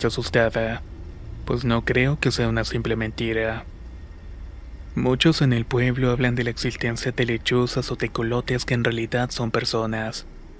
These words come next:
brujos que tienen la capacidad de transformarse en este tipo de animales para hacer daño a las personas,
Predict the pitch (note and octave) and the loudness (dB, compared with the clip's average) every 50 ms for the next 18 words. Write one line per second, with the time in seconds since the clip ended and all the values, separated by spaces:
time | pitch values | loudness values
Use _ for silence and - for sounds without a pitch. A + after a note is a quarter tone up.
0 | - - - - - E3 D#3+ - G#3+ G3 - - B2+ - - A#2+ A#2 A#2+ B2 B2 | -20 -12 -6 2 2 4 6 6 6 6 4 2 0 0 2 2 2 4 4 2
1 | A#2+ - - A#2 - A#2 G#2+ - B2 A#2 G#2+ A#2 A#2+ B2+ C3 C3 B2 - B2 A#2+ | 2 4 2 2 2 2 0 0 -2 0 2 2 2 2 2 0 0 0 0 0
2 | A2+ - - A#2 G#2 A2 A#2 A#2+ A#2+ - B2+ A#2 A#2 A2 - B2 A#2 - B2+ - | 0 2 2 2 2 2 2 0 0 2 2 2 2 2 0 0 0 0 0 2
3 | B2 A#2 B2 A#2 A#2 A#2 A2 A2+ A#2 A#2+ B2+ C3 C3 B2+ - - A#2+ A#2 - - | 2 2 2 2 0 0 -2 -2 -2 0 0 0 -2 0 2 2 2 2 2 2
4 | B2 A#2 - - B2 B2+ C3 B2+ A#2+ A2+ A2 A2 - A#2+ A2 - - A2+ A2+ A2+ | 0 0 2 2 2 4 4 2 2 0 0 0 0 -2 0 2 0 0 0 0
5 | A2+ A2+ A2 A2+ A2+ - - | 0 -2 -4 -4 -6 -8 -10